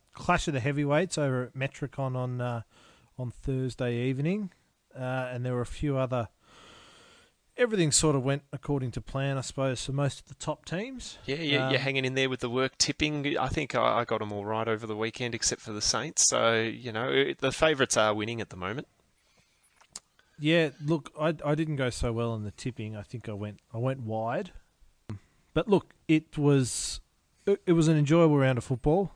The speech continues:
Speaker 1: um, and we're sort of back into a little festival of footy to get through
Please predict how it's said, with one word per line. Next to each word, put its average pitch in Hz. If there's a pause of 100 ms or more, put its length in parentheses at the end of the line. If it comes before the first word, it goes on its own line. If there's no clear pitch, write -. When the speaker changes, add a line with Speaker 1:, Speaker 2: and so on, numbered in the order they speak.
Speaker 1:
um, 135
and 127
we're 127
sort 131
of 113
back 139
into 131
a 123
little 123
festival 120
of 110
footy 123
to 117
get 123
through 123